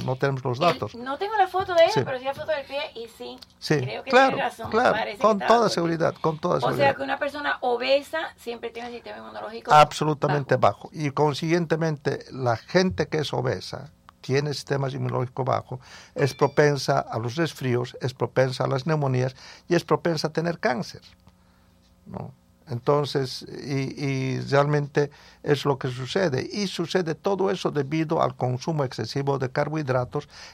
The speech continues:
Speaker 1: que inclusive altera la flora intestinal. Entonces
Speaker 2: A
Speaker 1: hace
Speaker 2: ver,
Speaker 1: la,
Speaker 2: el,
Speaker 1: claro.
Speaker 2: el consumo excesivo de ba-, carbohidratos, que tristemente en nuestro país, por eso hay tanta obesidad, desde hace mucho tiempo se decía que había que comer tanto carbohidrato y era una falacia,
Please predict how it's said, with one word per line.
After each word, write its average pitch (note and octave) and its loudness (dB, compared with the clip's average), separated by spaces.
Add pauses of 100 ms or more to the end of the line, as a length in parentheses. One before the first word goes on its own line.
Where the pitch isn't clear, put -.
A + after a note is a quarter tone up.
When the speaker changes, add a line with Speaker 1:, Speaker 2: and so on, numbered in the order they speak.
Speaker 1:
que F3 4
inclusive E3+ 2
altera C3+ 6
la A2 2
flora A2+ 0
intestinal. G2 -8 (380)
Entonces C#3+ 0
Speaker 2:
A D#3 6
Speaker 1:
hace D3+ 6
Speaker 2:
ver, D#3 2
Speaker 1:
la, - 0
Speaker 2:
el, - -4
Speaker 1:
claro. C#3+ 6
Speaker 2:
el A#3+ 4 (160)
consumo D#4 -4
excesivo C4+ -4
de C4+ 0
ba-, A3+ -2
carbohidratos, G3+ -2
que G#3 -8
tristemente A3+ -8
en G#3+ -10
nuestro G#3 -10
país, A3 -2
por G3+ -10
eso G3 -10
hay G#3+ -10
tanta G#3+ -10
obesidad, A3 -2
desde G3+ -10
hace G3+ -12
mucho G#3+ -14
tiempo A#3 -8
se G3+ -16
decía A3 -10
que A3 -10
había G#3+ -10
que A3 -14
comer G3+ -12
tanto G#3 -12
carbohidrato G#3 -10
y G3+ -10
era G#3 -12
una G#3+ -10
falacia, G#3 -10